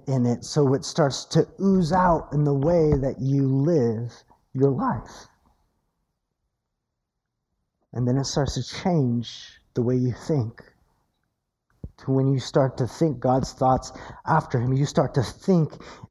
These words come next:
aligned with the will of God. Think of it this way. Uh, for several months before we moved into this space as a church, into this room, we met in the back room of another church in town, just a few blocks down the road.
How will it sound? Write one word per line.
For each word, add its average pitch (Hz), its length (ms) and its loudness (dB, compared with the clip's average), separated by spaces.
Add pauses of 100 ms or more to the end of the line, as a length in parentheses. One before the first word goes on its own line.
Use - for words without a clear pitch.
aligned 151 500 2
with 143 260 4 (380)
the 135 140 2
will 143 220 2
of 135 100 -4
God. 139 360 2 (540)
Think 175 140 0
of 165 80 6
it 156 80 4
this 151 200 2
way. 117 260 0 (1040)
Uh, 139 340 0
for - 120 -4
several 214 320 4
months 170 280 0
before 175 360 4
we 170 160 4
moved 160 680 2
into 151 680 2
this 156 240 2
space - 540 0
as 139 180 0
a 123 40 -4
church, - 480 0
into 147 200 0
this 151 320 2
room, 131 460 2 (360)
we 156 120 0
met 170 240 4
in 151 80 -4
the 135 60 -2
back 156 260 2
room 151 260 4
of 139 80 2
another 139 260 2
church 127 220 0
in 117 100 -2
town, 113 300 0 (540)
just 113 120 -4
a 110 40 -4
few 135 160 -2
blocks 131 260 2
down 127 160 2
the 120 80 2
road. 107 300 0